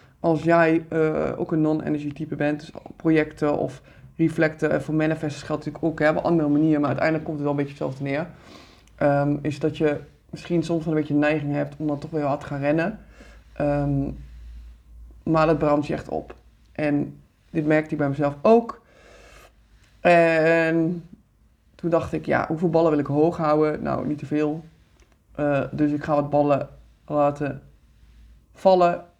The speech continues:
en laten liggen. En dat is voor, wat voor mij dan op zulke momenten werkt. Maar ik weet inmiddels ook hoe ik dat kan doen. En dat maakt natuurlijk wel echt verschil. Dus ik ben ook wel blij dat ik hier dan niet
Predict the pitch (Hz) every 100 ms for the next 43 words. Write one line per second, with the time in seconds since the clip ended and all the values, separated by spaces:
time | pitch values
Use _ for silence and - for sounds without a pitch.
0 | - 143 151 - 151 147 151 151 147 147
1 | 147 135 - - _ - - 165 170 156
2 | - 160 160 156 139 147 139 135 131 -
3 | 143 123 147 - - 160 160 185 196 175
4 | 170 170 165 151 143 143 139 135 - 147
5 | 143 151 165 165 - - - - - 147
6 | 127 131 - - - 170 170 165 165 175
7 | 156 156 165 165 156 175 180